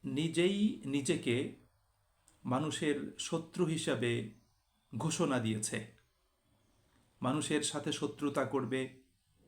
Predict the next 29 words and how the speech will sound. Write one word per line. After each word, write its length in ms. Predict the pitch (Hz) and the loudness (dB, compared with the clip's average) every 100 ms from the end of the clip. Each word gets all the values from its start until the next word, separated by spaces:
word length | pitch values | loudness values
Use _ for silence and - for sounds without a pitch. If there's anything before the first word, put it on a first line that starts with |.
| _ - - | _ -20 -4
মানুষকে 440 | 131 147 143 - | 0 0 0 2
আল্লাহ 220 | 139 131 | 2 2
পাকের 260 | 131 135 135 113 | 2 0 -2 0
পথ 260 | 131 - | -2 -2
থেকে 240 | 143 131 127 | -6 -4 -4
সরিয়ে 400 | - 143 143 139 | 0 0 2 2
দিবে, 500 | 127 120 127 - - _ _ _ | 2 4 2 0 -10 _ _ _
মানুষ-, 440 | 127 127 143 139 - | 0 2 2 -2 -4
মানুষকে 440 | 131 139 131 - 120 | -2 0 -2 -2 0
পথভ্রষ্ট 520 | 131 120 135 143 - | 0 0 -2 -2 -2
করবে 580 | 135 131 117 123 110 - _ _ _ _ _ _ _ _ _ _ _ | -2 0 0 -2 -4 -12 _ _ _ _ _ _ _ _ _ _ _
এবং 220 | - 139 143 | -4 0 2
মানুষকে 420 | 139 151 - 143 | 2 0 -4 0
আল্লাহ 240 | 131 127 | 2 2
পাকের 220 | 131 127 135 | 0 -2 -2
পথে 260 | 127 127 139 | -2 0 -2
চলতে 380 | 107 143 131 131 | 0 0 0 0
দিবে 300 | 120 120 139 | 2 2 4
না, 380 | 117 107 - - _ _ _ | 2 0 -4 -20 _ _ _
আল্লাহ 260 | - 131 139 | -4 0 0
পাকের 260 | 131 135 131 | 0 2 2
আনুগত্যের 580 | 131 131 135 - 147 139 | 2 0 -2 0 0 0
পথে 220 | 131 120 | 0 -2
বাধা 320 | 123 127 123 139 | 2 2 4 2
দান 220 | 147 143 | 2 2
করবে, 500 | 139 123 110 113 - - _ _ _ _ _ _ _ _ - | 2 2 2 0 -6 -20 _ _ _ _ _ _ _ _ -2
আল্লাহ 260 | 135 143 | 2 2
পাকের 240 | 147 127 135 | 2 0 0
আনুগত্যের 920 | 135 139 139 143 - 139 127 107 | 2 2 0 -2 0 2 0 -6